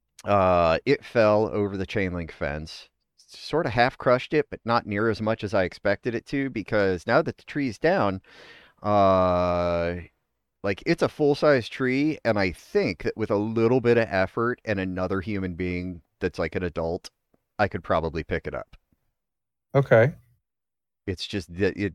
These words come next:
Speaker 1: like, this thing was thirty feet tall and just absolutely rotted to shit.
Speaker 2: Gotcha.
Speaker 1: So it didn't do near as much damage as I expected it to, uh, to the point that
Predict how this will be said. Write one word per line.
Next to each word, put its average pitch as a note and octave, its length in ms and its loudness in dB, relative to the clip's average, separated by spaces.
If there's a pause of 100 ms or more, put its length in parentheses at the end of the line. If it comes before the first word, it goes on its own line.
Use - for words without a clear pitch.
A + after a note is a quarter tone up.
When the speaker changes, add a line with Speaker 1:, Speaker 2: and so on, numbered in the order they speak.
Speaker 1:
like, F#2 200 -4
this B2 180 -2
thing A2 180 2
was F2 360 -6 (480)
thirty B2+ 240 0
feet A2+ 240 -6
tall G2 400 4
and D#2+ 120 -6
just E2 220 -10 (680)
absolutely G2 600 0
rotted D#2 380 -6
to - 80 -18
shit. - 260 -12 (1600)
Speaker 2:
Gotcha. C3+ 400 4 (800)
Speaker 1:
So B2+ 120 2
it A2+ 80 2
didn't D#3 200 4
do D3 120 6
near C3+ 400 6
as C3 140 2
much A2 260 -2
damage F2+ 380 -2
as E2+ 120 -8
I E2 100 -2
expected E2 500 -4
it D2+ 140 -12
to, C#2+ 280 -8 (300)
uh, D#2+ 320 -2
to G#2+ 140 -2
the F#2+ 80 -2
point G#2+ 260 0
that - 180 0